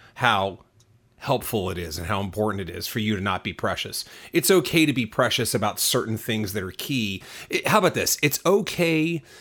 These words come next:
to def-, to be ready to defend the things that you think have value,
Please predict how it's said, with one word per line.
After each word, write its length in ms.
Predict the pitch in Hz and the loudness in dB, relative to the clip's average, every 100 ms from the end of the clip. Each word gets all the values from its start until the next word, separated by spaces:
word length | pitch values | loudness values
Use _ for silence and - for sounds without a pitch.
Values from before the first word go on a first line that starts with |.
| - | -8
to 180 | - 151 | 0 0
def-, 440 | 110 113 - - - | 2 0 -2 -6 -6
to 80 | 120 | -4
be 220 | 123 117 | -2 0
ready 360 | 101 139 147 147 | 4 4 4 0
to 140 | 139 | 0
defend 640 | 110 110 - 151 156 165 | 0 -4 0 2 4 4
the 80 | 139 | 0
things 440 | - 143 127 127 | 0 0 0 0
that 120 | 120 110 | -2 -2
you 180 | 113 | -2
think 280 | 107 120 107 | -2 -2 -2
have 240 | - 104 90 | -2 -4 -4
value, 680 | 80 98 92 67 73 - | -6 -4 -4 -6 -10 -16